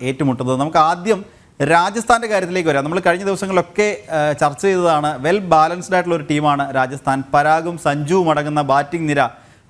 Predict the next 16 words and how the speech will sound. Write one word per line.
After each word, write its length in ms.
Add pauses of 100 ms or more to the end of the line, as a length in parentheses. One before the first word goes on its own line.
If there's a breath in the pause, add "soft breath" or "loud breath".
(120)
വളരെ 360 (180)
ഫോമിലാണ്. 560 (160)
കഴിഞ്ഞ 280
മത്സരത്തിൽ 440 (240)
സെഞ്ചുറിയുമായി 720 (480 loud breath)
ആ 20 (160)
ഒരു 120 (200)
നിരയിലേക്ക്, 480 (100)
ഫോമുള്ള, 380 (360)
ഫോമുള്ള 360 (140)
താരങ്ങളുടെ 400
നിരയിലേക്ക് 380 (120)
ജോസ് 260
ബട്ട്ലറും 380
കൂടി 160
എത്തിയിട്ടുണ്ട്. 380